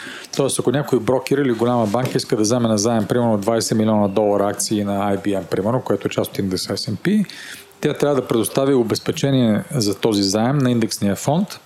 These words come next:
по-голямо от двайсет милиона долара, може би по-към тридесет милиона долара,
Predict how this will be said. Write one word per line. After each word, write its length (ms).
по-голямо 480
от 60
двайсет 320
милиона 320
долара, 540
може 180
би 120
по-към 260
тридесет 380
милиона 320
долара, 460